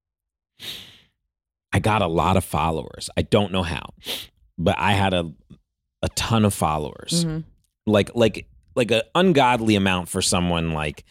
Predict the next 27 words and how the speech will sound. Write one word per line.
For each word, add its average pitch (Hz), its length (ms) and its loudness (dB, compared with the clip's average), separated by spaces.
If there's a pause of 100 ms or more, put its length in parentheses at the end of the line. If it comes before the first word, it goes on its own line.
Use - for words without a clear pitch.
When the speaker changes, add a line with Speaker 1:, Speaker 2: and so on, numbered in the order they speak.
(400)
Speaker 1:
that 90 220 -2
lives 92 280 0
in 87 80 0
the 87 60 0
middle 82 240 0
of 82 60 -2
nowhere 82 340 0
that's, 73 240 -4
like, 76 160 -6
sixteen. - 600 -8
Speaker 2:
Mm-hmm. 185 380 -4 (720)
Speaker 1:
And 110 380 2 (320)
so - 140 0
I 101 100 4
started, 107 460 -2
like, 87 340 -6 (840)
text, - 440 -4 (160)
uh, 92 300 2
e-, 127 380 -4
like, 104 420 -2 (240)
whatever, 95 340 -2
it's - 140 -8
not 98 160 -6
emailing, 78 420 -6
messaging 98 640 0
people. - 400 -2
Speaker 2:
Mm-hmm. 170 300 -2